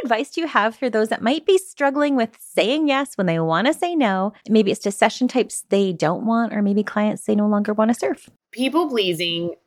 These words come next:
Speaker 2: I saw this question and I almost had, like, this internal cringe moment because I am a
Speaker 1: <laughs>
Speaker 2: people pleaser. I love to make everyone happy. And I was
Speaker 1: <laughs> Me
Speaker 2: like,
Speaker 1: too.
Speaker 2: "Oh God, this question, it is the stickiest of floors."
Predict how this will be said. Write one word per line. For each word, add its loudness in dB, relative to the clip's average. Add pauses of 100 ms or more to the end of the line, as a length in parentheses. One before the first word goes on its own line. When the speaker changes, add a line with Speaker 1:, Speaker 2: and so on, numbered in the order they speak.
(140)
Speaker 2:
I 2
saw 0
this -6
question 2
and 0
I 2
almost -2
had, 2
like, 2
this -2
internal -2
cringe -4
moment -2 (120)
because 2
I 2
am 0
a 2
Speaker 1:
<laughs> -
Speaker 2:
people -4
pleaser. -10
I 2
love 0
to -8
make -4
everyone -2
happy. -2
And 0
I 2
was 0
Speaker 1:
<laughs> -16
Me 2
Speaker 2:
like, 0
Speaker 1:
too. -6
Speaker 2:
"Oh 4
God, 0 (140)
this 0
question, 2 (560)
it 0
is 0
the 0
stickiest -2
of -2
floors." -4